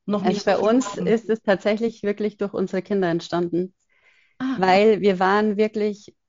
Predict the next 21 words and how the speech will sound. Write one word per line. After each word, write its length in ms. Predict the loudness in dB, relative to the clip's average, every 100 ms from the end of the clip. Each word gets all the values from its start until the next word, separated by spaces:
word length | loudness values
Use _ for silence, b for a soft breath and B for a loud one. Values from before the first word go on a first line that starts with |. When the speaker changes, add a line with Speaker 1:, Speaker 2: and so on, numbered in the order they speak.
| -2
Speaker 2:
immer 220 | 2 2
ein 140 | 2
tolles 340 | 2 2 0 0
Elternteam, 720 | 0 2 0 -2 -2 0 2
also 200 | 0 -2
das 180 | -4 -4
muss 220 | -4 -2
man 400 | 0 0 -2 -8 _
schon 380 | -4 0 2 2
sagen, 580 | 0 0 -2 -2 -2 -4 _ _
Speaker 1:
Aha, 240 | -4 0 2
Speaker 2:
dass 160 | 2 0
Speaker 1:
aha. 60 |
Speaker 2:
wir 220 | 0 0 0
uns 220 | -2 0
da 140 | -2
wirklich 600 | 0 -2 -2 -2 -6 _ _ _
Hand 300 | 0 0 0
in 220 | -4 -2
Hand, 400 | -2 -2 -4 -6
ähm, 600 | -4 -2 -2 -4 -6 -10